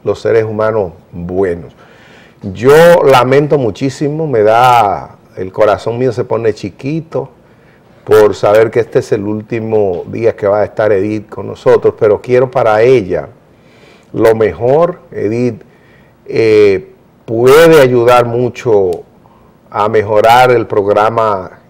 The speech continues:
que tiene Nuria Piera en la mañana ahí en C D N, y ni hablar del trabajo que, eh, pueden hacer en la radio con Amelia Dechan ahí en, en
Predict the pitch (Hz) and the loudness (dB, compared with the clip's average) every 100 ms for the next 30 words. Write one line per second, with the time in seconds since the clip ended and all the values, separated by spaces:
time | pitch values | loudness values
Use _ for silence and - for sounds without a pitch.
0 | - 107 - 107 110 104 107 107 98 107 | -14 -12 -4 -2 -2 -4 -2 -2 -2 0
1 | 107 104 98 95 98 95 101 104 107 107 | 2 2 0 -2 -6 -6 -6 -4 -4 -2
2 | 104 104 107 107 98 - 104 98 104 117 | -2 -2 -4 -4 -6 -6 -2 2 2 2
3 | 135 151 - _ _ _ _ _ _ _ | -2 -8 -12 _ _ _ _ _ _ _
4 | 131 131 131 127 123 117 117 127 135 135 | -2 0 0 0 2 4 4 4 4 4
5 | 123 110 110 107 113 120 113 120 101 92 | 2 0 0 2 2 0 -4 -2 0 -2
6 | - _ _ - 139 104 98 98 98 - | -6 _ _ -14 -6 -2 -2 -4 -10 -12
7 | - 131 135 131 113 - 123 123 117 104 | 0 4 4 2 -2 0 2 2 0 -2
8 | - 110 123 110 101 95 95 95 101 113 | 0 2 2 0 -4 -8 -10 -8 -6 -2
9 | 107 101 - 107 101 95 95 - 92 95 | 0 0 -4 -8 -8 -10 -16 -16 -10 -10
10 | 90 - _ _ _ - - 90 82 73 | -10 -14 _ _ _ -14 -10 -10 -10 -16
11 | 78 _ _ _ - 98 92 90 87 | -20 _ _ _ -12 -10 -10 -12 -14